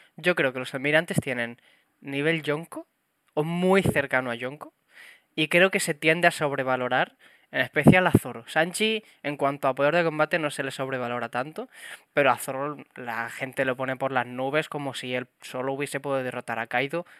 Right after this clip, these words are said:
cosa que es totalmente mentira. Yo creo que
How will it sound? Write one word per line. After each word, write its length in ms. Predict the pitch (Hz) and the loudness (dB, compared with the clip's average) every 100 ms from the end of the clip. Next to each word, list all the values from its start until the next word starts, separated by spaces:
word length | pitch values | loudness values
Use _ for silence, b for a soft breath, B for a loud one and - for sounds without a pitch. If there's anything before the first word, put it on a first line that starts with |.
| b | b
cosa 220 | - - 120 | -14 -8 -8
que 60 | |
es 80 | 120 | -8
totalmente 460 | 120 113 113 110 110 | -10 -10 -14 -14 -16
mentira. 420 | 110 147 131 - b b b b b b b b b - | -6 -2 -2 -6 b b b b b b b b b -20
Yo 320 | 151 170 240 | -4 2 4
creo 420 | 214 226 254 254 _ _ _ _ _ _ _ _ _ _ _ - | 6 4 4 0 _ _ _ _ _ _ _ _ _ _ _ 4
que 360 | 180 175 - | 6 6 4